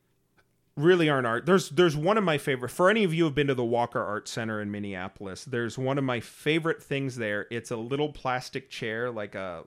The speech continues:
like a little kid's chair with a box of Kleenex sitting on it, and then it's all roped off,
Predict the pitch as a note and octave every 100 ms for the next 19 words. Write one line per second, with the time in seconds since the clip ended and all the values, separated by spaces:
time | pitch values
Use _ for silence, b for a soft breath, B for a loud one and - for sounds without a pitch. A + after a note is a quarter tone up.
0 | A2+ G2+ F#2+ E2+ - C3 B2 - - B2+
1 | C#3 - D#3+ D#3 C#3+ A#2+ A2 G#2+ A2+ -
2 | A#2 - B2 A#2+ - - E3 D#3+ D#3+ D#3+
3 | F3 F#3 B2+ B2+ B2+ B2+ B2+ B2 C3+ B2
4 | B2+ - A#2 A2+ D3+ - -